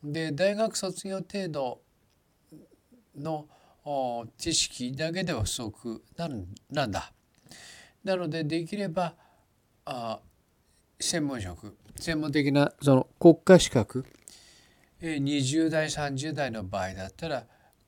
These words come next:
国家資格ね。えー、で、系統的な勉強をしましょ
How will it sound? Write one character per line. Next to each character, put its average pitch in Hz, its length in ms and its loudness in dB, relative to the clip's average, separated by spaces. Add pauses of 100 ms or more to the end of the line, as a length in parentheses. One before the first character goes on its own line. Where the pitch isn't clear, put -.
(140)
国 110 180 -6
家 110 140 -4
資 - 100 -2
格 98 280 -12
ね。 120 240 -14 (840)
え 143 60 -10
ー、 117 600 -8
で、 143 340 -6 (480)
系 139 340 -4
統 147 220 -6
的 143 260 -6
な 185 140 0
勉 101 260 -6
強 92 140 -10
を 85 60 -6
し - 100 -8
ま 82 100 -10
し - 120 -6
ょ 78 120 -10